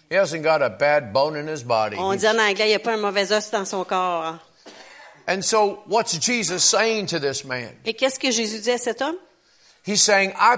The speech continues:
Speaker 1: perceive something about you."
Speaker 2: Je per-, il dit, "Je perçois quelque chose de toi."
Speaker 1: You are an honest man. You're a man of integrity.
Speaker 2: Tu es un homme honnête, un homme d'intégrité.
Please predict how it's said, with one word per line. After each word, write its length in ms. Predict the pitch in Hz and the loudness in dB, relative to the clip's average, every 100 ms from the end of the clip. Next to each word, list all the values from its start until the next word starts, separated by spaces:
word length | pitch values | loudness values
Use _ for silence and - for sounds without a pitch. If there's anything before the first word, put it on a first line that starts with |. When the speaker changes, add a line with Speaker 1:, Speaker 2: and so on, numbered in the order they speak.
| - | 0
Speaker 1:
perceive 560 | 190 - 233 254 254 185 | 0 2 2 2 2 2
something 460 | - 185 180 170 | 2 2 0 -6
about 420 | 156 135 170 190 - | -2 2 2 2 -6
you." 320 | 135 110 - - | -8 -8 -10 0
Speaker 2:
Je 160 | 214 | 0
per-, 280 | 214 226 226 | 2 0 0
il 220 | 180 214 185 | -4 -8 -6
dit, 180 | 202 | -4
"Je 120 | 214 208 | -2 0
perçois 360 | 226 226 269 | 0 -2 -6
quelque 320 | - 226 226 | -4 -2 0
chose 280 | 220 247 233 | 0 0 -2
de 80 | 185 | -4
toi." 220 | - 170 - _ 185 | -4 -6 -6 _ 0
Speaker 1:
You 160 | 240 208 | 2 4
are 100 | 170 | 4
an 160 | 170 | 2
honest 520 | - 208 233 214 - 165 | 4 4 6 2 -4 -2
man. 340 | 165 151 143 | 0 0 -2
You're 200 | 185 214 | 0 0
a 20 | |
man 300 | 190 196 214 | 2 2 2
of 120 | 208 175 | 0 -4
integrity. 1000 | 165 - 185 214 196 151 143 - 131 101 | -6 -4 2 2 0 -4 -8 -4 -6 -2
Speaker 2:
Tu 160 | 226 | 2
es 80 | 214 | 4
un 80 | 214 | 4
homme 100 | 220 | 2
honnête, 400 | 214 214 220 214 | 2 2 2 2
un 140 | 208 | 0
homme 120 | 214 | 2
d'intégrité. 720 | 220 208 208 196 196 226 214 | 0 0 -2 -4 -6 -6 -8